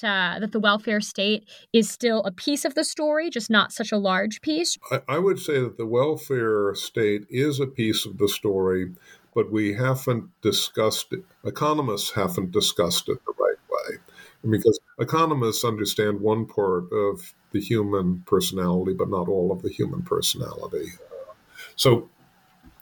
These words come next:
Speaker 2: um, the U S came very late to the, uh, welfare state party. Uh, it,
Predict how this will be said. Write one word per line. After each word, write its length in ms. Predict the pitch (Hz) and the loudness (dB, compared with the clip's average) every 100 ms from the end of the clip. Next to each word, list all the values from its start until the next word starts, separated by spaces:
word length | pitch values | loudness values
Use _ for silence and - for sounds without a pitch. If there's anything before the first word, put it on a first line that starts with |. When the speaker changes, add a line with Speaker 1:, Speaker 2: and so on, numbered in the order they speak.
| - - | -20 -6
Speaker 2:
um, 300 | 110 107 101 101 - - - - - - _ _ _ _ - | -2 0 -2 -6 -12 -14 -20 -20 -20 -20 _ _ _ _ -4
the 80 | 143 | -2
U 160 | 202 | 0
S 140 | 214 196 | -2 -2
came 420 | 143 120 113 107 113 | -2 0 -2 -4 0
very 260 | 120 113 | 2 2
late 380 | 101 107 98 - | 2 0 0 -4
to 100 | 110 | -6
the, 460 | 95 101 101 98 - | -2 2 2 0 -2
uh, 400 | 110 98 95 95 | 0 2 2 2
welfare 420 | 95 104 101 - | 4 2 4 0
state 320 | 87 - 82 - | 0 0 -2 0
party. 400 | 92 - - - - - - - | 0 0 -6 -14 -16 -14 -14 -6
Uh, 140 | 117 117 | 0 2
it, 180 | 127 | 0